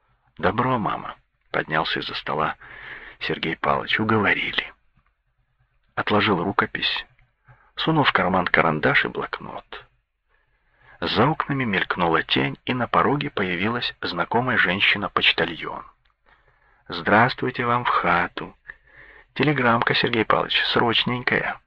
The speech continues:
протянула бланк. «Молния». Неужели что-то случилось дома? С женой, с дочерью? Сергей Павлович быстро вскрыл бланк. «Срочно свяжитесь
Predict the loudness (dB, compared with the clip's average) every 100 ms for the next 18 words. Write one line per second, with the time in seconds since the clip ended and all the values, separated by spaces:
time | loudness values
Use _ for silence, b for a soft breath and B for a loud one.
0 | -4 -4 -2 -2 -2 -2 -2 -4 -6 -14
1 | -16 _ _ 2 6 6 4 -2 -4 -6
2 | _ _ _ _ _ -20 _ -20 _ _
3 | _ _ _ _ -2 0 0 2 2 2
4 | 0 -4 -4 -4 -4 -4 -2 -2 -4 -14
5 | _ _ _ -18 -6 -6 -4 -6 -6 -4
6 | -2 0 0 -2 -10 -14 -20 B B B
7 | B -6 -4 -4 -2 0 0 -2 -4 -2
8 | -4 -6 B B B -6 -4 -4 -4 -4
9 | -2 0 0 -2 -6 -16 -18 _ _ _
10 | _ _ _ -8 -4 -4 -4 -2 -2 -4
11 | -4 -6 -4 -4 -2 -2 -4 -2 -2 -2